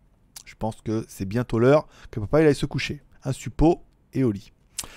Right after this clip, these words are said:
Euh, alors attends. Finalement, beaucoup de temps. Alors, tiens, volet. Comment va Scooby-Doo ? <laughs>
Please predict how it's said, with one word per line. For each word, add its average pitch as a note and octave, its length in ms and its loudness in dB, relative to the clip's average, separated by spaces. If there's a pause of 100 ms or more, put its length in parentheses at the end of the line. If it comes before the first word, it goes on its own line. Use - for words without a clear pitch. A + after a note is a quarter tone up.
(420)
Euh, D3+ 960 6
alors A#2+ 200 0
attends. A2 240 -8 (1500)
Finalement, B2 380 -4
beaucoup C#3+ 180 -8
de - 40 -14
temps. A2+ 80 -6
Alors, - 320 -12 (200)
tiens, C3 180 -6
volet. C3 320 -4 (300)
Comment D#3 200 2
va E3+ 100 0
Scooby-Doo ? C3+ 420 2
<laughs> - 80 -10